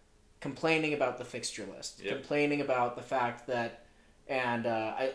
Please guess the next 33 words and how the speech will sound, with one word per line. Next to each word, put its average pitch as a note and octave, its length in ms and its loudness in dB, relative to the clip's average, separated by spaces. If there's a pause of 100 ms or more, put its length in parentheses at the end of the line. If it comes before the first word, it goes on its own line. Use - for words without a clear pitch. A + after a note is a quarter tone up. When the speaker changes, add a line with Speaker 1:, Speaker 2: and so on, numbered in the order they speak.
Speaker 1:
Ole D3 320 4
really A#2+ 300 0
came B2 240 -6
out A2 200 -6
heated C3+ 320 0
after A#2+ 240 0
the A2+ 80 -8
game A#2 520 -2
against B2 260 -4
Everton C3+ 320 -2
and A#2+ 100 -8
said, A#2+ 340 -2
"It's C#3 160 -10
unbelievable, A#2 920 -4
it's B2+ 140 -8
a A#2 60 -6
shambles B2 540 -2
that A2+ 240 -4
we B2 180 -4
are A#2+ 80 -2
playing A#2 640 -4 (460)
at B2+ 140 -4
twelve B2+ 380 0
thirty A2+ 640 0 (360)
on A2+ 380 -2
Saturday B2 540 4
after A#2 340 -2
a A2+ 80 0
Wednesday A#2 360 -4
night A2 200 -4
game A2 180 -6
in G#2+ 120 -10
Turkey." D#3 600 6